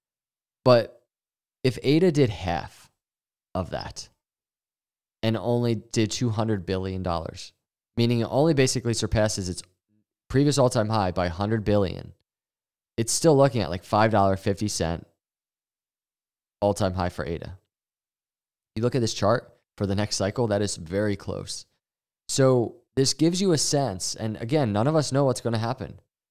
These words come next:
I would, I would sit here and say, maybe ada will never break all-time high. Maybe Bitcoin will never break all-time high ever again.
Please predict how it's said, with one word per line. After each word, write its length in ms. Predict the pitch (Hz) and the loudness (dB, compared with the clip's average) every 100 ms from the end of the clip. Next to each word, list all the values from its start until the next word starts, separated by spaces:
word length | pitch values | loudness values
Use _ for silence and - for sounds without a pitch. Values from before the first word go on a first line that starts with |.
| _ _ - | _ _ -2
I 140 | 127 | 0
would, 160 | 151 139 | 2 4
I 120 | 123 | 4
would 180 | 156 143 | 4 2
sit 180 | 147 127 | 2 2
here 160 | 135 | 2
and 100 | 135 | 0
say, 340 | - 131 135 120 _ _ _ _ _ _ _ _ _ | 0 2 2 -2 _ _ _ _ _ _ _ _ _
maybe 280 | 113 123 165 | -2 0 0
ada 220 | 123 135 139 | 0 -2 -2
will 140 | 101 | -2
never 240 | 104 123 | -2 -2
break 240 | 127 123 120 | 0 -2 0
all-time 300 | 113 117 107 | -2 -2 -4
high. 320 | 87 76 - - | -4 -6 -10 -4
Maybe 200 | 107 117 | -4 -2
Bitcoin 360 | 123 - 123 | -2 -2 0
will 100 | 101 | 0
never 240 | 95 104 113 | 0 0 2
break 220 | 113 110 | 0 0
all-time 280 | 110 117 107 | 0 0 0
high 180 | 101 | -2
ever 120 | 101 98 | -2 -4
again. 340 | 92 82 | -6 -8